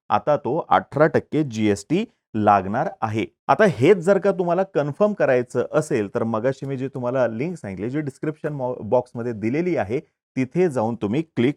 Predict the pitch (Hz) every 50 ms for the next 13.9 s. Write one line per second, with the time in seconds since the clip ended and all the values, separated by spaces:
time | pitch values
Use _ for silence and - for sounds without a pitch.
0 | _ _ - 143 147 175 185 - - 160 151 - - 185 196 - - _ _ _
1 | - 107 110 135 147 165 180 165 - 117 117 127 131 - 139 123 131 135 143 135
2 | 110 113 110 - _ - 160 160 151 - 117 131 156 - _ _ - 117 113 131
3 | 143 - - 95 92 - - 90 135 175 190 - _ - 135 113 - 95 - -
4 | - - - - - - - - - 175 170 165 - 196 196 - - 143 135 135
5 | 143 147 139 131 113 - 123 113 90 87 87 - - - _ _ _ _ _ _
6 | _ _ - - - - - 175 170 - 202 196 196 202 202 180 147 135 135 127
7 | 131 151 156 147 131 123 117 127 143 147 123 110 107 107 110 123 139 143 123 110
8 | - - 110 110 110 117 117 113 - - 110 - - _ _ _ - 120 110 98
9 | 117 107 - - - 110 127 143 143 - 190 190 180 _ - 160 156 165 175 165
10 | 143 123 123 127 123 131 156 175 160 151 131 135 143 147 151 151 156 - - 120
11 | 131 156 - _ _ - 143 127 143 151 131 139 131 113 - 143 180 - _ _
12 | _ _ _ _ - 107 101 139 160 165 208 233 233 - - 156 131 131 123 104
13 | 127 117 107 110 104 107 110 107 98 101 113 - 117 110 - 110 113 143